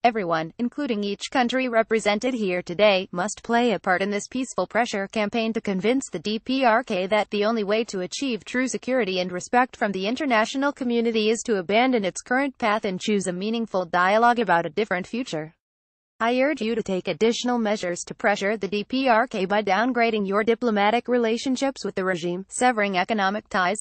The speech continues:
expelling all D P R K laborers, and reducing North Korea's presence in your country in all other ways it may be found. It is believed that the weapons discovered on their way to Somalia earlier this week were sent by Iran in an attempt to arm militants fighting in Somalia.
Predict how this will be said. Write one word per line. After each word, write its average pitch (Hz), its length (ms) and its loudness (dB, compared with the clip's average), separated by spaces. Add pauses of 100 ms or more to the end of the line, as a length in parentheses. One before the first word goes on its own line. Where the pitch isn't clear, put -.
expelling 240 540 0
all 220 180 2
D 233 200 -2
P 240 180 0
R 220 180 4
K 240 220 -2
laborers, 226 640 2
and 190 160 -4
reducing 196 440 -2
North 254 300 0
Korea's 233 460 0
presence 214 460 -2
in 180 100 -2
your 196 240 0
country 202 420 -2
in 190 80 -2
all 214 220 4
other 202 180 2
ways 220 260 -2
it 233 160 -2
may 240 160 2
be 311 160 0
found. 170 360 0
It 208 100 0
is 202 120 0
believed 220 440 0
that 190 240 4
the 185 100 -4
weapons 226 360 -2
discovered 240 520 0
on 196 140 4
their 170 160 0
way 175 160 0
to 226 80 -4
Somalia 214 720 2
earlier 196 320 0
this 180 220 -2
week 175 160 -6
were 175 100 -4
sent 202 280 -2
by 175 140 2
Iran 185 340 2
in 175 100 -4
an 165 140 -2
attempt 214 460 0
to 202 120 -2
arm 254 240 4
militants 247 580 2
fighting 202 360 2
in 170 100 -2
Somalia. 202 800 2